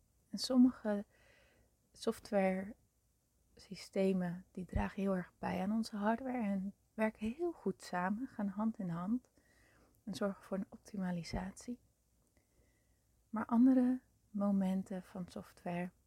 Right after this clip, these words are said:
zorgen er juist voor dat alles de boel vertraagt. Een herinnering die maar blijft hangen. Een situatie die elke keer terugkomt.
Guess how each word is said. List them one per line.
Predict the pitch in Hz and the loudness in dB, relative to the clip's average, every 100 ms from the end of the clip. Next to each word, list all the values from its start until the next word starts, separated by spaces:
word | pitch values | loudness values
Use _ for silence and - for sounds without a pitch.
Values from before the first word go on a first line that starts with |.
| _ _ _ _ _ _ - | _ _ _ _ _ _ -16
zorgen | - 214 202 - | 0 0 0 -2
er | 190 | -2
juist | 180 180 - | -2 -6 -12
voor | - 180 190 | -10 -6 -6
dat | 175 170 - - _ - | -6 -10 -10 -20 _ -8
alles | 175 175 | -4 -4
de | - | -6
boel | 160 170 | -2 -2
vertraagt. | - _ 208 202 - - _ _ _ _ _ _ _ _ _ _ _ _ _ | -4 _ -4 -4 -4 -16 _ _ _ _ _ _ _ _ _ _ _ _ _
Een | - 190 | -4 2
herinnering | 196 185 180 180 175 | 4 4 4 2 2
die | 175 | 0
maar | 175 175 | 0 -2
blijft | 180 180 - | -2 -4 -4
hangen. | 175 170 175 - _ _ _ _ _ _ _ _ _ _ _ _ _ _ _ _ _ _ _ _ _ _ _ _ _ _ _ - | -4 -2 -4 -10 _ _ _ _ _ _ _ _ _ _ _ _ _ _ _ _ _ _ _ _ _ _ _ _ _ _ _ -8
Een | 196 | -6
situatie | - 190 185 165 160 - | -6 -2 2 2 0 -2
die | 170 | 0
elke | 170 170 - | 2 -2 -8
keer | - 170 | -8 -8
terugkomt. | - 165 - - 156 160 - | -6 -10 -10 -12 -10 -10 -16